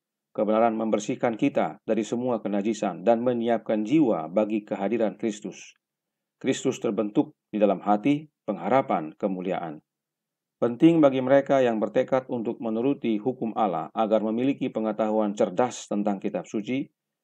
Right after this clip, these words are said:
Dengan begitu, kita belajar untuk menyangkal diri dan be-, benar-benar jujur kepada Allah dalam menggunakan miliknya.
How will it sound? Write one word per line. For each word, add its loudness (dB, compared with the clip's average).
Dengan 0
begitu, 0
kita 0
belajar 2
untuk -6
menyangkal 0
diri -2
dan 0
be-, -6
benar-benar 0
jujur 2
kepada -2
Allah -4
dalam 4
menggunakan -2
miliknya. -2